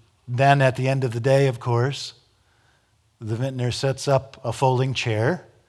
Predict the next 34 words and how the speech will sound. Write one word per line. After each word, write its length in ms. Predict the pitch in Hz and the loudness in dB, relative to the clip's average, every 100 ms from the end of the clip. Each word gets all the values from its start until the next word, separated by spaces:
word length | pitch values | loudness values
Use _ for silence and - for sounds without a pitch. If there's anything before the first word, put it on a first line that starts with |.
| _ - | _ -8
and 160 | 117 | -4
a 60 | 117 | -4
card 420 | - 135 120 117 | 0 0 0 -2
table 500 | - 110 107 139 135 _ _ _ | -6 -6 -4 -6 -8 _ _ _
and 140 | 113 113 | -8 -8
a 60 | |
cash 420 | 110 147 151 147 | -2 4 6 4
box 600 | 107 107 107 139 - - - - - - | -2 0 4 4 4 -4 -4 -18 -18 -6
and 180 | 123 123 | -4 -2
begins 640 | 123 113 123 120 123 107 | -4 -2 -2 -2 -4 -4
doling 420 | 131 123 123 117 | -2 0 0 0
out 240 | 101 104 | 0 -2
the 80 | 107 | -4
day's 400 | 107 101 101 107 | -6 -4 -4 -6
wages. 800 | 120 156 160 131 120 101 - - _ _ _ _ _ _ _ | 4 6 6 4 -4 -6 -8 -10 _ _ _ _ _ _ _
Famously, 760 | _ - 226 226 190 - 156 190 | _ 6 6 6 2 4 4 4
he 100 | 170 | 0
starts 480 | - 165 160 160 - | 0 4 4 4 -2
with 140 | 143 | -2
the 100 | 175 | -2
stragglers 760 | - 202 208 185 135 139 180 - - - | 0 8 8 8 4 2 -2 -6 -14 -4
who've 200 | 165 131 | -2 0
worked 340 | 135 143 143 | 4 4 2
but 140 | - 143 | -6 -4
one 260 | 117 131 | 0 0
hour 480 | 139 123 123 127 131 123 - - - | 0 0 2 2 -2 -6 -20 -16 -6
in 100 | 131 | -2
the 80 | 131 | -2
cool 380 | - 135 120 | -2 -2 0
of 100 | 113 | -2
the 80 | 113 | 0
day. 380 | 123 160 143 98 - - _ _ _ _ _ _ _ 135 | 4 6 6 2 -10 -20 _ _ _ _ _ _ _ -2
Now, 140 | 127 | 0
apparently, 760 | 127 - 185 180 127 117 123 | -2 0 4 4 4 -2 -4